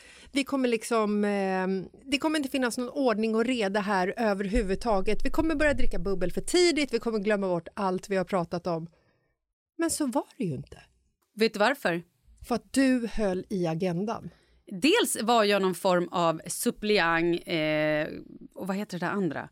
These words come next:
Speaker 1: Sufflör.
Speaker 2: Sufflör. <laughs> Sufflör.
Speaker 1: Jag vet inte.
Speaker 2: Nej, men jag var en sån där som skriver.
Speaker 1: Mm. Journalist.
Speaker 2: Jag var också journalist under det här eventet och det gick bra.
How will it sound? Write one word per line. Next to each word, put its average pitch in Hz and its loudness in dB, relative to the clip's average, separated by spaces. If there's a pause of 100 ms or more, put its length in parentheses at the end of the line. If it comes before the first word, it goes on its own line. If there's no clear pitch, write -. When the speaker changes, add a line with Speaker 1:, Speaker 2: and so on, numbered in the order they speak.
Speaker 1:
Sufflör. 180 -4 (360)
Speaker 2:
Sufflör. 214 4 (360)
<laughs> - -4
Sufflör. - -6 (160)
Speaker 1:
Jag 466 6
vet - 4
inte. - 4
Speaker 2:
Nej, 269 6
men 277 6
jag 277 4
var 254 4
en 240 2
sån 240 0
där 220 2
som 220 -2
skriver. 294 -2 (120)
Speaker 1:
Mm. 269 2 (840)
Journalist. 240 0
Speaker 2:
Jag 294 6
var 320 6
också 262 0
journalist 370 2
under 233 6
det 240 6
här 240 2
eventet 269 2
och 285 2
det 403 2
gick 302 2
bra. 180 4